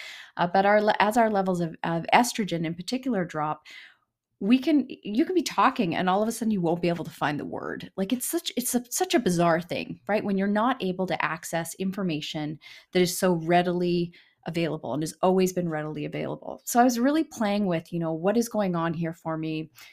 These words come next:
Is this hormonal? But I was noting, noticing it was getting progressively worse. And I was starting to tell myself stories about this because in my family, we have a history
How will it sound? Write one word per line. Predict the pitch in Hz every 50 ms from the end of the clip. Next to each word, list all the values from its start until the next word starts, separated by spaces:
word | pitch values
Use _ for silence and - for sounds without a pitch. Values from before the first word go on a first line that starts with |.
| _ _ -
Is | -
this | - 151 - -
hormonal? | - - 151 180 214 226 226 220 214 208 208 202 202 202 202 196 180 _ _ _ _ _ _ _ _ _ _ _ _ - - - - 208
But | - 202 190 185 - - - - - - - - _ -
I | 202 208 226 247
was | 254 247 226 220 190
noting, | 190 180 175 170 175 170 170 - - _ _ _ -
noticing | - 190 190 185 185 190 180 - 180 165 165
it | - 165
was | 160 156 170 170
getting | - 175 165 165 165
progressively | 165 - - 165 - 156 151 165 - - 170 165 175 180 165 160 160 165 165 _ _ _ _ -
worse. | 175 - - - 170 170 - - - - - _ _ _ _ _ _ _ _ _ - - - - - _
And | - 196 202
I | 190
was | 190 196 190 -
starting | - - - 190 180 180 185 190 196
to | 190 220 214
tell | - - - - 170 165
myself | 170 165 165 170 - 165 160 160 165 - - - _ _
stories | - - - - - 226 226 214 185 175 180
about | - - - - - -
this | - - - - - - - - - _ _
because | - 185 - 185 170 170 175
in | - 185 185
my | 180 175 180 220
family, | - - - 82 82 - - 180 220 247 285 294 285 - - - - - _ _ _ -
we | 214 226 240
have | 233 - - 170 165 165 170 175 180 - -
a | 185
history | 185 - - 170 170 - - - 160 160 160 160 165 170 175